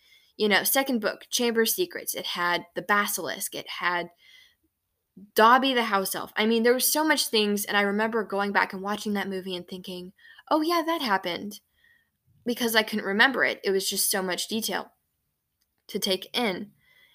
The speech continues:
You just need to figure out how to space out your paragraphs, how to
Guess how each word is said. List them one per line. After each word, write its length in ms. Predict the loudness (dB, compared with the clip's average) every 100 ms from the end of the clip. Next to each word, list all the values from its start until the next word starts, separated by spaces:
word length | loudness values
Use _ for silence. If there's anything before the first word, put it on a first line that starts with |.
| _ -6
You 160 | -2
just 180 | 0 0
need 140 | 0
to 80 | -2
figure 240 | 0 0 0
out 80 |
how 100 | -2
to 80 | -6
space 380 | -4 0 2 2
out 180 | -2 -4
your 100 | -6
paragraphs, 680 | -4 -4 -2 -2 -2 -6 -8
how 160 | -8
to 260 | -6 -6